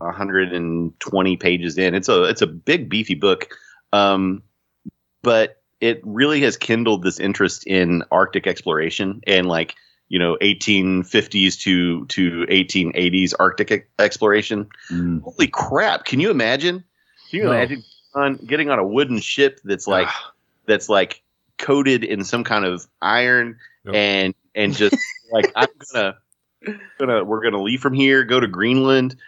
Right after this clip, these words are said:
Speaker 1: uh, restock our supplies there. We gotta make sure we've got enough that'll, that'll last, like, three years." And that's if, that's if we only eat, like, one meal a day.
Speaker 3: Right.
Speaker 1: And a meal, a meal, you guys, is a piece of tough salted pork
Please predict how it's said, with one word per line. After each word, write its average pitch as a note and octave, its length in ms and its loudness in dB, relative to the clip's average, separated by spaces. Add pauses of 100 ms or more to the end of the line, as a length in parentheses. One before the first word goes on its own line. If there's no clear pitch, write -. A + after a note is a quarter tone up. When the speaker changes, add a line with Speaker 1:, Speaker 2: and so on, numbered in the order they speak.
(140)
Speaker 1:
uh, F#2 640 4
restock A#2+ 680 0 (160)
our G#2 120 0
supplies A#2 580 0
there. A2+ 460 2 (180)
We - 60 -18
gotta G#2+ 160 4
make G#2+ 160 -2
sure A#2 160 -6
we've F#2+ 140 -6
got G#2+ 180 2
enough G#2 320 -4
that'll, F2+ 460 -2
that'll F2+ 240 0
last, G#2 280 0
like, - 200 -6
three A#2 180 -4
years." A2+ 480 0 (160)
And A#2+ 120 2
that's A#3+ 260 0
if, D3 220 0 (240)
that's C#3 240 0
if C3+ 180 0
we A2+ 180 -2
only A2+ 440 2
eat, G2 380 -8
like, F2+ 380 -2 (140)
one F#2 340 -2
meal E2+ 240 0
a D#2 60 -2
day. C#2 280 -2
Speaker 3:
Right. G2 200 -6 (120)
Speaker 1:
And B2+ 140 2
a A2+ 60 -2 (120)
meal, D3+ 340 0 (220)
a F#2 100 0
meal, C#3 300 2
you F#2 100 0
guys, E2+ 400 0 (260)
is G2 440 0
a F#2+ 160 -2
piece C3+ 320 -8
of E2+ 340 -2
tough C3 260 0
salted B2+ 460 -2
pork - 380 -4